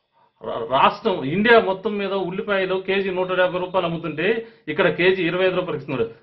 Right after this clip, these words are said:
అది దమ్మున్న ముఖ్యమంత్రి అంటే, అది ని-, నిజాయితీ ఉన్న ముఖ్యమంత్రి అంటే. ప్రతి పేదవాడికి ఇవాళ సంక్షేమ పథకాలు అందుతున్నాయి. మిత్రులారా, మనము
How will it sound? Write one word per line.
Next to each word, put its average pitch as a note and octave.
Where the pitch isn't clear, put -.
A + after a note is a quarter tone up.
అది D3+
దమ్మున్న F#3
ముఖ్యమంత్రి D#3+
అంటే, A2+
అది D#3
ని-, E3
నిజాయితీ G#3
ఉన్న F3
ముఖ్యమంత్రి D3+
అంటే. G#2+
ప్రతి C3+
పేదవాడికి D#3+
ఇవాళ D3
సంక్షేమ E3+
పథకాలు D3
అందుతున్నాయి. C#3
మిత్రులారా, C#3+
మనము D3